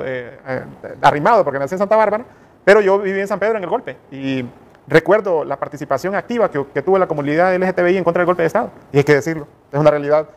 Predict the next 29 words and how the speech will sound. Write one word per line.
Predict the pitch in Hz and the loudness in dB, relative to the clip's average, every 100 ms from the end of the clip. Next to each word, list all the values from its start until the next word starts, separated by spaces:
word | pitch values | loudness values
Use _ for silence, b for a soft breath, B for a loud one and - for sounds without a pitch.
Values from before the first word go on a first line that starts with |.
| _ | _
En | 151 | -6
Honduras | 151 160 156 | 0 0 2
tenemos | 156 156 160 | -2 0 -2
una | 160 156 | -2 -4
sociedad | 165 156 151 160 - _ | -2 2 2 0 -10 _
conservadora, | - 151 147 165 247 196 | -6 -2 2 2 2 0
pero | 147 | -2
también | 151 151 | -4 -8
hay | 156 | -6
que | 165 | -6
ir | |
diciendo | 156 160 | -4 -4
que | 165 | -4
la | 147 | -4
sociedad | 151 151 | -4 -4
tiene | 170 | -4
que | 165 | -4
ir | |
cambiando | 160 196 214 | -4 -2 2
de | 160 | 2
a | |
poco. | 302 - - _ | 2 -4 -16 _
Así | 165 - | 0 4
como | 285 | 4
el | 277 | 4
voto | 285 | 2
electrónico | 254 247 277 220 | 0 -2 -4 -2
va | 233 | 0
evolucionando, | 269 262 233 330 320 | 0 0 -2 -4 -8